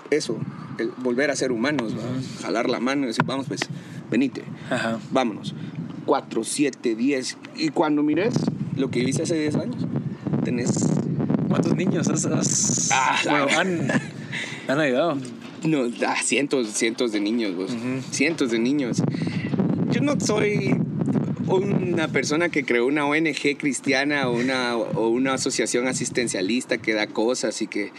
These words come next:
Speaker 1: pone en el Facebook, "Ayúdame", pues no.
Speaker 2: <laughs>
Speaker 1: Lo nuestro es diferente. Eh, obviamente, eh,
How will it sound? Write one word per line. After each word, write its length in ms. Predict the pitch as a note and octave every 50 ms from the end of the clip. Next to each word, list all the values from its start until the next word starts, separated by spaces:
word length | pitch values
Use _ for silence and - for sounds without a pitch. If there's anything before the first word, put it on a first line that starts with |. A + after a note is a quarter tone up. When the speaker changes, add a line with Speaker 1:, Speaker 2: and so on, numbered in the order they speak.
| - - - - - -
Speaker 1:
pone 220 | - A#2+ B2 B2+ B2+
en 80 | A#2+
el 140 | A2+ G#2+ G#2
Facebook, 380 | - B2 A#2+ A#2+ A2+ B2 A#2+ -
"Ayúdame", 460 | E3 E3 E3+ F3 F3+ F3+ F3 F3 E3 D#3+
pues 160 | - D3+ A#2+
no. 260 | A#2 - B3 B3+ - G#3 F#3 - - -
Speaker 2:
<laughs> 200 | - - - -
Speaker 1:
Lo 260 | - - A#2 A#2 A#2
nuestro 400 | A2+ A2+ B2+ C3+ C3+ - - E3+
es 60 | E3+ D3
diferente. 640 | E3 - - A2 G2+ A2 A#2+ B2 - C3+ B2+ A#2 - - - - - - - - - - - - - - -
Eh, 220 | - G#2 G#2+ F#2+ -
obviamente, 1000 | - C3+ D3 D#3+ E3 D3+ C#3 C3+ D#3 F3+ E3+ G#3 F3+ D3+ C3+ A2+ A2 G#2 F#2+ F#2
eh, 60 | -